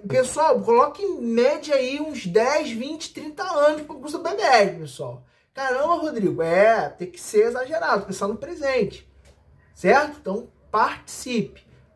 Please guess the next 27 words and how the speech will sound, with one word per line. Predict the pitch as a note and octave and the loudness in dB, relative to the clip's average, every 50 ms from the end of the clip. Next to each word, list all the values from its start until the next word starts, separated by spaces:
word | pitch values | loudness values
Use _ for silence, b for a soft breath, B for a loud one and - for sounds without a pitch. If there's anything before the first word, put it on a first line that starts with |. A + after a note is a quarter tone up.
| _ _ - | _ _ -8
Atente-se, | F#3 F3+ F3+ - A3 A3 A#3+ A#3+ - - - - | -6 -6 -4 0 0 0 0 0 -2 -6 -4 -2
aqui | G3 G3 - B3+ | -2 -2 -2 -4
no | B3+ B3+ | -6 -2
canal | B3 A#3 A3 G#3 G#3 G3+ G3 | 0 0 2 2 2 2 2
tem | - G#3+ G#3 A3 A#3 A#3 A3 F#3+ D3+ C#3 B2+ - _ _ _ _ _ | 2 2 4 4 4 4 2 2 0 -4 -10 -16 _ _ _ _ _
parte | - F#3+ G3 G3 - - F#3 F3 | -6 -6 -6 -6 -6 -10 -8 -6
um, | F#3+ A3 A3 F#3 | -6 -6 -6 -6
parte | - F#3 F#3 F#3 - - D#3+ | -6 -8 -8 -8 -12 -12 -10
dois | D3+ E3+ F#3 F#3+ - | -6 -4 -4 -4 -6
até | - - E3+ | -6 -6 -6
o | F3 | -6
momento | F3 F3 D#3+ D3+ D3+ E3 F#3+ G#3 - - | -4 -4 -4 -4 -2 -2 -4 -4 -8 -8
da | - D#3 | -8 -8
gravação | D3 D3+ D3+ C#3+ - - D#3 D3 | -6 -6 -6 -6 -8 -10 -12 -14
desse | C3 - D3+ | -12 -12 -12
vídeo. | D3 D#3+ F3 - b b b b b b b b b b - | -12 -12 -12 -16 b b b b b b b b b b 0
Tem | E3 E3 E3 | 2 2 2
aí | D#3+ E3 | 2 0
eu | E3 E3 E3 | -4 -6 -8
falando | C#3+ - - D#3+ D3 D3+ D#3 D3 | -8 -8 -6 -6 -4 -6 -6 -10
sobre | - - D#3 D3+ D3+ | -12 -12 -10 -8 -8
a | C#3 | -8
questão | - C3+ B2+ - D#3 | -10 -12 -16 -14 -14
da | E3 F3+ F#3 | -12 -14 -14
cota, | - _ - F3+ G3 G#3+ - - - - - _ _ _ _ _ | -14 _ -4 0 0 0 0 -2 -8 -20 -20 _ _ _ _ _
cota | - - - - - D3 | -14 -12 -12 -10 -10 -10
racial. | C#3+ - - - - E3+ E3 F3 G3 A3 - | -10 -12 -12 -10 -8 -6 -4 -4 -6 -8 -12